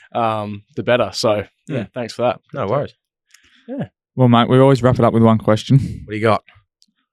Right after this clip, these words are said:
Speaker 3: Who's someone that you are very thankful for, grateful for in the last week?
Speaker 2: Ah, in the last week, I, I would have to say my brother Angus. So I think speaking with him throughout the year has been a big one for me. Like, I've had a lot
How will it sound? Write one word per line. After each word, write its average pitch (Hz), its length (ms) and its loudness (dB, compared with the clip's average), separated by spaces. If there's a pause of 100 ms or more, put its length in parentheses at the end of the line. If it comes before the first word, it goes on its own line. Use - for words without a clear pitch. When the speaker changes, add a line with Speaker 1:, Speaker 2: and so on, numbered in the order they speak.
(220)
Speaker 3:
Who's 135 220 6
someone 127 480 4 (320)
that 107 320 2
you 107 200 2
are 101 60 2
very 104 200 2
thankful - 360 -2
for, 113 220 4
grateful 101 340 -2
for 104 200 2
in 110 60 4
the 104 80 4
last 95 240 0
week? 95 260 -4 (880)
Speaker 2:
Ah, 95 500 -2
in 98 80 -8
the 101 60 -4
last 101 340 0
week, 90 340 -6
I, 127 60 2
I 123 200 2
would 123 80 0
have 120 180 -4
to - 60 -8
say 104 200 -2
my 101 120 -2
brother 95 240 -2
Angus. 120 360 -2 (160)
So 113 380 0 (640)
I 110 140 0
think 147 300 -2 (520)
speaking 120 440 -4
with 110 120 -2
him 110 600 -2
throughout 110 340 0
the 110 80 -8
year 101 460 -2 (160)
has 107 200 -6
been 104 160 -4
a 98 40 -4
big 104 160 -8
one 104 160 -4
for 104 100 -6
me. 107 180 0
Like, 104 240 -2 (360)
I've 101 80 -8
had 107 100 -4
a 104 60 -2
lot 107 240 2